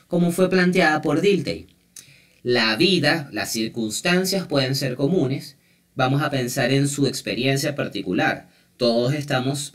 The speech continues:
ahorita prácticamente confinados y estamos determinados por la situación. Pero como todos estamos asentados en este confinamiento, recupera o manifiesta esa suerte de particularidad.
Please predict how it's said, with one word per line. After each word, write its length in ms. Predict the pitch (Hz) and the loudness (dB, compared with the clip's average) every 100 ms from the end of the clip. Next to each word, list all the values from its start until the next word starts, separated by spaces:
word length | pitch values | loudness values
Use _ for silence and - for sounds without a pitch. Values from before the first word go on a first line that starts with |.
| - | -4
ahorita 400 | 123 120 127 135 | -2 0 0 -2
prácticamente 760 | 131 131 139 135 127 135 139 | -2 -2 -2 0 0 0 -2
confinados 720 | 151 151 151 175 175 160 165 | -2 -2 -2 0 2 2 0
y 40 | 175 | -2
estamos 360 | 143 113 120 | -2 -4 -2
determinados 680 | 139 135 131 135 135 123 135 | -2 -2 -2 -2 -2 -4 -6
por 200 | - 123 | -6 -4
la 100 | 107 | -4
situación. 600 | 113 113 92 - 170 98 - - _ | -6 -8 -6 -4 -4 -6 -12 -20 _
Pero 240 | 151 139 139 | -2 0 2
como 240 | 180 202 | 2 2
todos 280 | 208 208 208 | 2 2 2
estamos 440 | 175 170 170 175 - | 0 -2 -2 -2 -2
asentados 920 | 143 139 139 123 135 170 165 143 143 | -2 0 -2 -2 -2 0 2 0 -2
en 100 | 131 | -2
este 240 | 147 143 | -2 -4
confinamiento, 960 | 165 160 147 165 165 180 139 135 139 - - - _ - - - | -4 -6 -4 -4 0 0 0 -2 -4 -6 -16 -20 _ -20 -20 -12
recupera 880 | 135 147 143 135 127 170 185 170 165 | -4 -2 0 -2 0 4 4 4 2
o 60 | 151 | 2
manifiesta 640 | 135 123 131 165 143 165 | 0 -2 -2 -2 0 -2
esa 300 | 139 123 143 | -2 -2 -4
suerte 400 | 143 - 175 175 | -4 0 0 0
de 120 | 139 120 | -2 -2
particularidad. 800 | 110 - 110 92 87 80 69 | -4 -6 -8 -6 -6 -8 -12